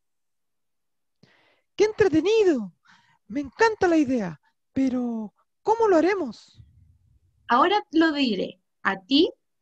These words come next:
Speaker 2: a nuestros amigos y amigas que nos están viendo. Leeremos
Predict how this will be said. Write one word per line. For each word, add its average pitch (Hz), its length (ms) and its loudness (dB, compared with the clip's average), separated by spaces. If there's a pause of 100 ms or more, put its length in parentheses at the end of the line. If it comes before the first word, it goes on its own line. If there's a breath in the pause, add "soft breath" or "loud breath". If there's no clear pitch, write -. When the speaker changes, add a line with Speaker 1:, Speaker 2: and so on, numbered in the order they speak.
Speaker 2:
a 214 100 0
nuestros 202 340 -6
amigos 233 500 -4
y 269 80 -2
amigas 285 640 -4
que 240 120 -4
nos 190 160 -4
están 233 320 -2
viendo. - 340 -10 (2250)
Leeremos 262 840 0